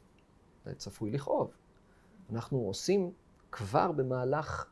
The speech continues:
ההרדמה, עוד לפני שנעשה החתך, מתחילים לדאוג לתחושת הכאב על ידי טיפול מקדים, גם בתרופות, גם בשיטות כמו שתיארתי של הרדמה אזורית, מתוך ניסיון לעטוף את כל המטופל הכי טוב שאנחנו יכולים גם לטווח הארוך.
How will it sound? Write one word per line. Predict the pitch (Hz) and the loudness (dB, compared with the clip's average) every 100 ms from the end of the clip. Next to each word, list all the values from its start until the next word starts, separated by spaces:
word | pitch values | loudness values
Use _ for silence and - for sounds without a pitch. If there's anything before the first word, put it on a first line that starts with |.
| - | -8
ההרדמה, | 110 107 104 104 98 107 160 | -6 -4 -2 -4 -2 0 0
עוד | - 135 | 2 0
לפני | 139 - 139 151 | 0 -2 -2 -2
שנעשה | 143 131 120 117 113 - 185 | -2 -2 -2 -2 -2 4 4
החתך, | 175 113 - - - - - - - - - - | 4 -2 -6 -10 -12 -20 -20 -20 -20 -20 -14 -10
מתחילים | 113 123 139 151 | -2 0 2 2
לדאוג | 113 90 143 170 208 233 - _ - | 4 8 10 8 2 -8 -18 _ -10
לתחושת | 120 - - 143 147 | -8 -6 0 0 0
הכאב | 143 92 117 156 233 - | -2 2 4 2 -2 -10
על | - 110 | -10 -4
ידי | 117 | -4
טיפול | 120 120 160 | -4 0 2
מקדים, | 151 131 - 123 131 107 - - - - - - | 2 0 -2 0 0 0 -6 -20 -20 -20 -20 -10
גם | 98 107 | -4 -2
בתרופות, | 120 - 98 - 214 - - - - | -2 -2 -2 2 2 0 -20 -20 -6
גם | 113 131 131 | 0 0 2
בשיטות | 117 110 - - 123 | 0 -2 -6 -2 -2
כמו | - 120 | 0 -2
שתיארתי | 120 120 117 120 | 0 2 2 2
של | 110 110 | -2 0
הרדמה | 104 104 110 | 0 -2 -4
אזורית, | 110 113 127 180 - - - - - - - | -6 -6 -4 -6 -6 -20 -20 -20 -20 -14 -8
מתוך | 113 156 156 - | 6 6 6 0
ניסיון | 127 127 - - - - 123 127 170 175 170 - - | -2 0 -2 -6 -8 -2 2 4 4 2 -2 -8 -2
לעטוף | 123 139 - 160 143 | 0 2 4 2 2
את | - | 2
כל | 160 | 2
המטופל | 156 139 127 - | 2 0 -2 -2
הכי | 135 165 | -2 -2
טוב | - 143 | -4 -2
שאנחנו | 131 - | -4 -4
יכולים | 113 135 143 | -4 -4 -2
גם | 117 110 | -2 -6
לטווח | - 110 - | -6 -8 -8
הארוך. | - - - | -14 -14 -20